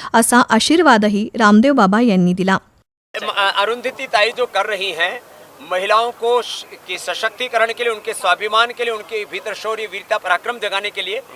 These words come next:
Speaker 2: मैं इसका अभिनंदन करता हूं और ये, अ, प्रकल्प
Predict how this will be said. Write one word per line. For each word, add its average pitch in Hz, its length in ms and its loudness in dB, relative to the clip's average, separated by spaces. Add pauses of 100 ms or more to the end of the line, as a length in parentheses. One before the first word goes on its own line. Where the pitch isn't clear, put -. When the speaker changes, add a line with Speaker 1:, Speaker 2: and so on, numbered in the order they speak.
(280)
Speaker 2:
मैं 185 100 -4
इसका 208 220 -2
अभिनंदन 214 380 -2
करता 196 340 -2
हूं 220 100 2
और 233 80 0
ये, 233 340 4 (420)
अ, 156 160 -2
प्रकल्प - 720 0